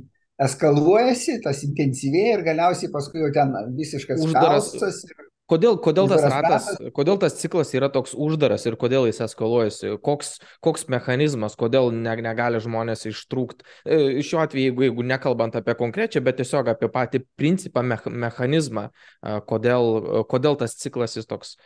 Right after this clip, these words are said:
Speaker 2: save, e, akumuliu-, akumuliuojantis yra?
Speaker 1: Na, matot, e, vėlgi tas, e, nemaža dalim dėl to, kad, e, intensyvėja tarpasmeniniai santykiai, nes priklausomybė, jinai yra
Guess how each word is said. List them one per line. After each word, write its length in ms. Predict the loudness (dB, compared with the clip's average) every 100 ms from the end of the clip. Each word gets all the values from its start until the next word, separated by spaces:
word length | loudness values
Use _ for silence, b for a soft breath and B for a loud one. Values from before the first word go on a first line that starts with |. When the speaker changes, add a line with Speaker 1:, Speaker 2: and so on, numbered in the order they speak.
| -16
Speaker 2:
save, 380 | -4 0 2 0
e, 400 | -2 -8 -8 -8 -10 b b b -4
akumuliu-, 540 | -2 -2 -2 -4 -10 -12 _ _ _
akumuliuojantis 720 | -14 -6 -2 0 -2 -6 -14 -14
yra? 160 | -14 -16 _ _ _ _ _ _ _ _ _ _ _
Speaker 1:
Na, 140 | -8 -4
matot, 480 | -2 0 -2 2 4
e, 160 | 4 2 -8 -14 -8 -2
vėlgi 300 | 0 0 0
tas, 300 | 0 0 -2
e, 300 | -2 0 0 -4 -8 -14 -20 _ _ _ -8
nemaža 400 | -2 0 -2 -2
dalim 320 | -2 0 2
dėl 220 | 0 0
to, 160 | 0 0 2
kad, 160 | -2
e, 140 | -2 -8 -14 _ _ _ _ _ -8
intensyvėja 1500 | -6 -6 -8 -12 -6 -2 0 0 0 -2 2 4 4 4 0 -6 _
tarpasmeniniai 580 | -4 -2 -2 0 0 -2
santykiai, 480 | 0 0 0 -6 -10
nes 140 | -10 -10
priklausomybė, 760 | -8 -6 -4 -2 -2 0 0
jinai 280 | 0 -2 -2 0
yra 260 | 0 2